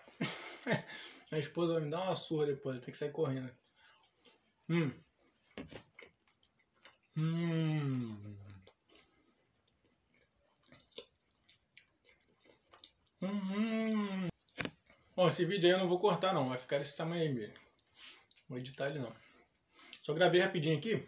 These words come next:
Hum. Hum. Arrozinho com feijão. Ai, que delícia. É, é isso. Entendeu? Tem pegado a teoria. Mesmo que for devagarzinho, pega.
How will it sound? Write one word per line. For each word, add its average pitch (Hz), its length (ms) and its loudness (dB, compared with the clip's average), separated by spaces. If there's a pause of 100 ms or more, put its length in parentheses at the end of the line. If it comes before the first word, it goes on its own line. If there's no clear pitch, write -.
(120)
Hum. 147 120 -2 (1700)
Hum. 175 1400 0
Arrozinho 175 360 4
com - 60 -10
feijão. 196 380 -6 (160)
Ai, 269 160 2
que - 140 -10
delícia. 202 420 -12 (840)
É, 160 460 4
é 190 80 6
isso. - 280 2 (1000)
Entendeu? 185 320 2
Tem 220 340 0
pegado 175 380 4 (380)
a 135 160 0
teoria. 165 680 0 (440)
Mesmo 180 180 0
que - 80 -6
for 185 140 2
devagarzinho, 165 580 4
pega. 156 480 4